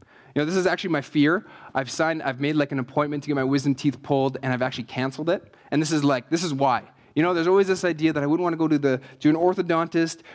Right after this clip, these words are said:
who puts, you're si-, you're sitting in the chair, he puts the mask on for the anesthetic, and you're ready to pass out. And as you're ready to pass out, he's like, "Huh, I've never seen that before." Or, "This is my first time doing this."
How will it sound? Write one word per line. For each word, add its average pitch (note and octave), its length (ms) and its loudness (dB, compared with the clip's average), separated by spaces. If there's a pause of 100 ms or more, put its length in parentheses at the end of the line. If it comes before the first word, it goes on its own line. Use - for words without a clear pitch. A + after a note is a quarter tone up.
who C3+ 580 2
puts, - 240 -2
you're C#3+ 220 2
si-, F3 340 0
you're D3 180 4
sitting G#3 300 4
in G3 60 4
the F#3 60 2
chair, F3+ 380 2
he E3 100 -10
puts F3 280 -4
the E3 80 2
mask E3 400 2
on E3 320 0 (180)
for D3 100 -2
the C#3+ 120 2
anesthetic, D#3+ 580 -2
and D3+ 100 0
you're C#3+ 140 4
ready D#3+ 220 4
to D#3 80 -2
pass D#3 360 -2
out. D#3+ 120 0
And D3 100 -4
as D#3 160 -2
you're D#3+ 80 2
ready D#3+ 160 2
to D3+ 80 0
pass D#3 300 -2
out, D3+ 140 0
he's C#3 160 -2
like, B2+ 140 0
"Huh, G#3 320 -4 (640)
I've D3 140 -4
never E3 160 -2
seen D3 220 0
that D#3 220 0
before." A#2 560 -4 (320)
Or, C#3+ 480 4
"This F3 200 2
is F3+ 80 -6
my D#3+ 120 0
first F3 320 0
time D#3+ 240 -2
doing D3 260 2
this." D#3 300 0